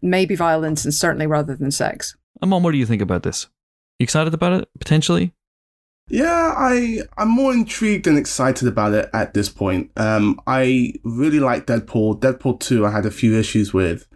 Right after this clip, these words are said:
Speaker 3: Um, but Deadpool three, I think it could be really interesting. I think it really could be really fun. Again, playing in this sandbox now, having access to all the characters they now do,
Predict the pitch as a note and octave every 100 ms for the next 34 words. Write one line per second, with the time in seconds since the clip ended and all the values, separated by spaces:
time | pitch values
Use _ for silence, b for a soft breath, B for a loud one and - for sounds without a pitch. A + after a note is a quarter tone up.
0 | b b b b b F#2+ G#2 G2+ G#2 G2
1 | - _ _ _ - G#2+ F#2 C#3 C#3 C#3
2 | C#3+ C#3+ A2 - D3 A2 - C#3+ C#3 C#3
3 | C3+ C3+ - - A#2 C#3 C3+ C3 C3+ C3
4 | C#3 A#2+ B2+ B2 - - C#3+ A#2+ A#2 A#2+
5 | A#2+ - B2+ B2 B2 B2 B2+ - B2 B2
6 | B2+ B2 A#2+ C#3+ C#3 C3 B2 C3+ A#2+ A#2
7 | A#2+ - A#2+ B2 B2 A#2+ - G#2+ G2+ F#2+
8 | A2 G#2+ - A#2 - A#2 - - - A3+
9 | G#3+ - A2 - G#2 G2 G#2 G#2 G#2+ G#2
10 | A2+ G#2+ F2+ -